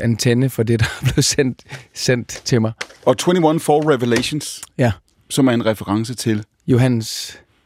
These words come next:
Speaker 1: åbenbaring. Ja.
Speaker 2: Var det, og det var inspirationen, sådan startede den, nej?
Speaker 1: Ja, altså, i virkeligheden, så startede det med, at jeg, øh, at jeg sad og sang twenty-one four,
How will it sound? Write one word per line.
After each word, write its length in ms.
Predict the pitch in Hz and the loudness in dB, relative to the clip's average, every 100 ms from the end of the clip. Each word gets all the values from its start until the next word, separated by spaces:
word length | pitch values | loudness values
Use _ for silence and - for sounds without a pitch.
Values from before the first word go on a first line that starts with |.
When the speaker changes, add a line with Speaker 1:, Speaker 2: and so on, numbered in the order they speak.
| _ - | _ -6
Speaker 1:
åbenbaring. 500 | 120 120 120 120 113 _ _ _ _ - | -2 -2 -2 -4 -10 _ _ _ _ -8
Ja. 120 | 117 - 160 _ _ _ _ _ - | -8 -8 -14 _ _ _ _ _ -2
Speaker 2:
Var 140 | 123 | 0
det, 80 | 131 | 2
og 120 | 117 | 0
det 100 | 131 | 0
var 60 | 180 | 0
inspirationen, 540 | 180 - 139 - 107 | 0 -2 -2 -2 -2
sådan 160 | - 170 | -4 -6
startede 240 | - 175 | -6 -6
den, 80 | 226 | -4
nej? 160 | - 202 233 _ _ _ _ _ _ _ _ _ _ _ | -6 -8 -12 _ _ _ _ _ _ _ _ _ _ _
Speaker 1:
Ja, 140 | - 139 | 2 2
altså, 180 | 127 135 | 2 2
i 40 | 131 | 2
virkeligheden, 360 | 170 180 151 | 2 2 2
så 120 | 131 143 | 0 -2
startede 400 | - 139 170 147 | 0 0 0 0
det 80 | |
med, 300 | 120 123 135 | 2 2 0
at 240 | - 120 123 | -2 -4 -2
jeg, 420 | 110 104 101 113 - - | -2 -4 -6 -10 -16 -6
øh, 440 | 123 117 107 107 101 107 - _ _ _ _ _ _ - | -2 -2 -2 -6 -8 -10 -14 _ _ _ _ _ _ 0
at 100 | 127 | 2
jeg 120 | 120 | 2
sad 200 | - 143 | 2 2
og 100 | 117 | 2
sang 360 | - 147 143 127 - _ _ _ _ _ - | 0 -2 -4 -16 -20 _ _ _ _ _ -4
twenty-one 400 | 127 123 120 113 | 0 2 2 -2
four, 380 | 107 117 113 117 | 0 0 0 -2